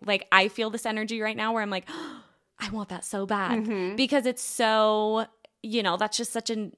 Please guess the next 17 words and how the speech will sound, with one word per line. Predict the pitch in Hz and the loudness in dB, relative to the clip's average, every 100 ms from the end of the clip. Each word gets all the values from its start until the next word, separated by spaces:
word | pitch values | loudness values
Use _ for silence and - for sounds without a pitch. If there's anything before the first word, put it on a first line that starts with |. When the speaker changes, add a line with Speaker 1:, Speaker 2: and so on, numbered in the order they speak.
| _ | _
Speaker 1:
innate | 208 208 196 196 - | -4 -2 -2 -4 -8
human | - 196 175 | -8 -6 -6
desire | 170 165 156 160 208 247 | -6 -2 -2 0 -2 -4
is, | 196 180 | -4 -4
like, | 175 160 - _ _ _ | -4 -4 -8 _ _ _
to | - 220 214 | -8 -6 -4
be | 208 208 202 208 202 _ | -4 -4 -2 -2 -6 _
seen | - - - 185 160 156 | -10 -8 -4 -4 -4 -4
in | - 185 | -4 -4
that | 175 156 | -2 -4
way | 170 160 | -4 -4
by | 165 175 | -2 -2
someone | 196 180 180 | -4 -6 -6
who's | 180 175 | -8 -10
willing | 175 170 170 170 | -8 -8 -8 -10
to, | - 170 | -10 -10
like, | 160 160 | -10 -12